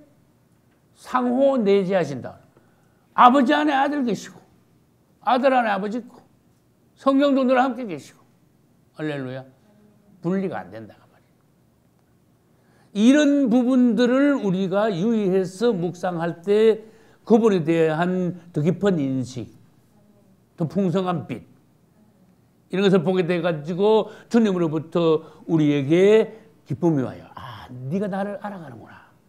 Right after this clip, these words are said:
주님이 참 기뻐하세요. "너 다른 데 신경 안 쓰고 땅에 있는 거 가지고 자꾸 이것저것 정신 팔지 않고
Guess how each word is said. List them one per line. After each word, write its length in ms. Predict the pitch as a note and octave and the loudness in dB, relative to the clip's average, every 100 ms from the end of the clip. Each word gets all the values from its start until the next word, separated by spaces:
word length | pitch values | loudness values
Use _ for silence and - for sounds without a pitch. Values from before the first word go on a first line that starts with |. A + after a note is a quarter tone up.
| _ _ _ _ | _ _ _ _
주님이 300 | - G3 A#3+ | -8 -6 -6
참 340 | - B3 C#4 G#3 | -8 -4 -2 -2
기뻐하세요. 500 | C4+ - D3+ A2 F#2+ _ _ - _ _ - | -4 -4 -6 -8 -16 _ _ -20 _ _ -4
"너 100 | B3+ | -4
다른 420 | B3 G#3 C#4+ D4+ | 2 4 4 4
데 140 | D4+ | 4
신경 320 | - A3 G#3+ | 0 -4 -4
안 120 | F#3+ D#3+ | -6 -6
쓰고 760 | G3+ E3+ D3 D3 D3 G#2 - - _ _ _ _ _ _ | -6 -2 2 2 2 0 -8 -20 _ _ _ _ _ _
땅에 300 | - C4 D#4 | 2 4 6
있는 240 | D#4 B3+ G#3+ | 6 4 2
거 80 | F3 | 0
가지고 500 | F3 E3 D3+ F3 E3+ | 0 0 0 -2 -2
자꾸 1040 | - - - - _ _ C#4 C#4+ C4+ G#3+ | -8 -12 -12 -14 _ _ -6 -2 0 0
이것저것 400 | F3 G3 A3 G#3 | 0 -2 -2 -4
정신 300 | F#3 F3 F3+ | -2 -4 -2
팔지 240 | F3 E3+ | -4 -4
않고 580 | E3 F3 D#3+ E3 D#3 - | -4 -4 -2 0 0 -2